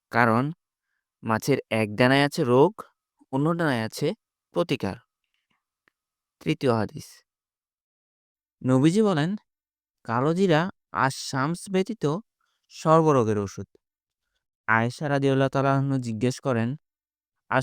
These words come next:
শামস কি?" নবীজি উত্তরে বলেন, "মৃত্যু।" চতুর্থ হাদিস, নবীজি বলেন, "যারা রৌপ্য পাত্রে পানি পান করে, তারা জাহান্নামের আগুন দ্বারা তাদের পেট পূর্ণ করে।"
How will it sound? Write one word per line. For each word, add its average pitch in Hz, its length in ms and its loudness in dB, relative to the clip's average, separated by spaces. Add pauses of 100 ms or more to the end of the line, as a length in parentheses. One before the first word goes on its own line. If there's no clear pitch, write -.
(120)
শামস 143 500 -2
কি?" 107 180 -8 (1040)
নবীজি 120 420 2
উত্তরে 214 300 0
বলেন, 180 260 0 (640)
"মৃত্যু।" 113 500 -2 (1600)
চতুর্থ 135 380 2
হাদিস, 104 320 -2 (1080)
নবীজি - 260 -4
বলেন, 175 280 2 (760)
"যারা 120 380 -4
রৌপ্য 120 380 -2
পাত্রে 220 340 -2
পানি 135 280 0
পান 120 280 0
করে, 104 260 -6 (560)
তারা 127 140 2 (100)
জাহান্নামের 123 640 0 (240)
আগুন 117 380 0
দ্বারা 151 240 2 (640)
তাদের 120 240 0 (180)
পেট 120 280 6 (120)
পূর্ণ 110 300 -2
করে।" 90 240 -12